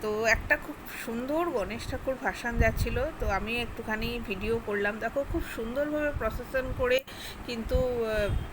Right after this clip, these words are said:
ভাসানটা করা হচ্ছে। আর এটা হলো আমাদের এখানে মানে থেকে আরেকটু দূরে এই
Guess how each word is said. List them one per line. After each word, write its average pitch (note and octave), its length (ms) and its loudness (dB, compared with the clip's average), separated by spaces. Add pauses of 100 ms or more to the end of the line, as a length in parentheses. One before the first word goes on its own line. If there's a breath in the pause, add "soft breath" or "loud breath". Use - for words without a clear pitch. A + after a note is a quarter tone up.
ভাসানটা A#3 800 4 (220)
করা G#3 220 6
হচ্ছে। - 480 2 (440 loud breath)
আর G3+ 160 8
এটা A3+ 240 2
হলো C#4+ 220 6
আমাদের A#3 340 6
এখানে A#3+ 420 0 (440 loud breath)
মানে G#3 280 0 (120)
থেকে C#4+ 180 -2
আরেকটু C4+ 440 6
দূরে B3 440 2 (760)
এই A3+ 280 2